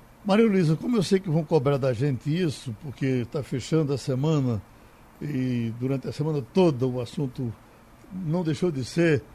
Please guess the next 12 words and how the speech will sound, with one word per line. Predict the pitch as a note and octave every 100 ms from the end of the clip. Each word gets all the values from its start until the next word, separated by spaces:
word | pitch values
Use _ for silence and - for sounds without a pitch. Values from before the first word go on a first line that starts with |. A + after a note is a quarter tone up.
| - - -
a, | C#3+ C#3 - C#3
a |
menininha | C#3+ C3+ C#3+ E3+ D#3 C3+ B2 C#3+ - -
operada | D#3 A2+ C#3+ C3+ B2+ C3
no | C3
Cisan, | - C#3 A#2+ G3 F#3+ - - - - - - - -
ainda | D#3 D3+
tem | B2+ G3+
uma | A#3
manchete | D#3+ C3 E3+ F3+ D3
nacional | F3 G#3 - E3+ E3
aqui | C#3 - F#3 G3+